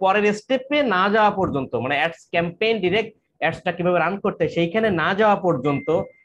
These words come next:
এইগুলো আপনারা আরো, আরো বিস্তারিত মানে বুঝতে কষ্ট হবে। যখন আপনি ads run করা শুরু করবেন, তখন আপনি এটার প্রত্যেকটার specification খুব ভালো করে বুঝতে পারবেন। So এর আগ পর্যন্ত এই জিনিসগুলো যতটুক বললাম,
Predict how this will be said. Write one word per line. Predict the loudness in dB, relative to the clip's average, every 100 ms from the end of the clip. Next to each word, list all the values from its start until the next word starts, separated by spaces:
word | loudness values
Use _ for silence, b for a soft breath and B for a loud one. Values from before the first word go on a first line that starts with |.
| -2
এইগুলো | -2 2 2 2
আপনারা | 2 0 2
আরো, | 0 -2 -4 -2 -2 0
আরো | 0 2 0
বিস্তারিত | -2 -2 -2 -2 0 0 -2 _ _ _ _ -4
মানে | -2 0 0 0 -2 -6 -12
বুঝতে | -10 -4 -4 -2 -4
কষ্ট | -4 -4 -4
হবে। | -2 -2 -6 -6
যখন | -4 0
আপনি | -2 -2 -2
ads | 0 -2 -4 -6
run | -4 -2
করা | 0 0
শুরু | 0 -2
করবেন, | -2 -2 -4
তখন | -4 -4 -2
আপনি | -4 -2 -4
এটার | -2 -4
প্রত্যেকটার | -6 -10 -8 -4 -2 -2
specification | -4 -8 -6 -6 -4 -2 -2 -4 -10 _ _ -10
খুব | -4
ভালো | -2 0
করে | 0 -2
বুঝতে | -4 -10 -10
পারবেন। | -10 -14 -20 -4
So | 0 0 -2 -16 _ _ _
এর | -2 0
আগ | 0 -2
পর্যন্ত | -2 0 0 0
এই | 0
জিনিসগুলো | 0 0 0 0 0
যতটুক | -2 -4 -2 -4 -4
বললাম, | -2 0 0 0 -2